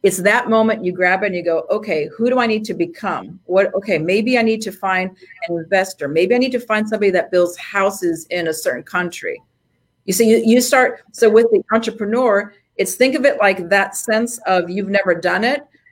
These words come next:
So give, give your, whoever is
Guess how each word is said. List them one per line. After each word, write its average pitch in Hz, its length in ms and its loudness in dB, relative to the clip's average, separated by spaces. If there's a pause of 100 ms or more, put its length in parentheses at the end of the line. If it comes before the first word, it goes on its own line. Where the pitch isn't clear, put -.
(200)
So 202 420 2 (380)
give, 302 340 2 (140)
give 269 320 2
your, 214 480 2 (640)
whoever 262 400 4
is 202 340 -2